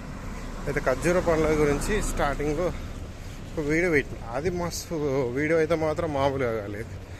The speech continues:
రెండు వేల వ్యూస్ వచ్చినాయి. అదొక్క నాకు పాజిటివ్ అనిపించింది. తర్వాత ఈ వ్లాగ్స్ అయితే ఒక్క వంద అసలు రీచ్ అయ్యలేదు.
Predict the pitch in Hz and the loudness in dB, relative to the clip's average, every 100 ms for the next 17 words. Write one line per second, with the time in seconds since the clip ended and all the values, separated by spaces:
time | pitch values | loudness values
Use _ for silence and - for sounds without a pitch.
0 | - - 135 135 139 139 131 139 135 110 | -12 -8 -2 0 2 2 2 0 -2 -6
1 | - - - - - - 135 135 - 185 | -10 -12 -14 -14 -12 -6 -2 -2 -2 -2
2 | 160 139 143 135 - 135 117 117 - 117 | -2 0 0 0 -4 -6 -6 -8 -8 -8
3 | - - - - - - - - 147 147 | -12 -14 -12 -12 -12 -14 -10 -4 -2 0
4 | 165 160 - 147 151 151 139 139 147 156 | -2 -6 -8 -6 0 0 2 0 0 -2
5 | 147 - 143 - 127 - - - - - | -2 -2 -2 0 -2 -2 -12 -12 -12 -12
6 | - - 143 143 147 147 - 135 120 143 | -12 -6 -2 0 4 4 2 0 -2 -2
7 | 143 143 113 107 | 0 0 0 -6